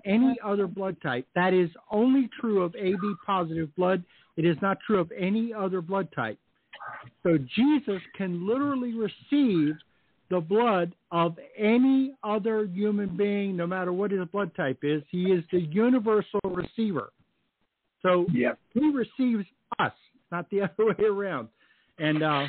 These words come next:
Speaker 1: I'll, I'll get your comments and then Ed's comments. <laughs>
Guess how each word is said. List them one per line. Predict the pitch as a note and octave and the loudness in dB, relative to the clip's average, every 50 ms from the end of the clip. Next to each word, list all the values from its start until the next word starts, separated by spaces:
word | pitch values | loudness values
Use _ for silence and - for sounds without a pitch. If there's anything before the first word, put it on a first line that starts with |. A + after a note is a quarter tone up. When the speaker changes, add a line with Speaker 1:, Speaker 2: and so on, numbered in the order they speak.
| - F#3 - | -6 -10 -8
Speaker 1:
I'll, | D#3+ D3+ D#3+ F#3+ G3 F3 | -4 -4 -4 -2 0 0
I'll | E3+ E3+ | 2 2
get | G3 F#3+ - | 2 2 2
your | A3+ G3+ - | 0 0 0
comments | - G#3 G3 G3 F#3+ G3+ G3 F3 - | 2 2 2 2 2 2 0 -2 -2
and | F#3+ F#3+ G3 | -2 -2 0
then | G3 F#3+ | 0 0
Ed's | F3 E3 E3 C#3+ - - | 2 2 0 0 -2 -4
comments. | - D3 B2 A2+ A#2 A2+ A2+ - _ _ _ _ _ - - - - _ _ _ | -4 -4 -4 -4 -6 -8 -10 -14 _ _ _ _ _ -20 -20 -20 -20 _ _ _
<laughs> | - | 0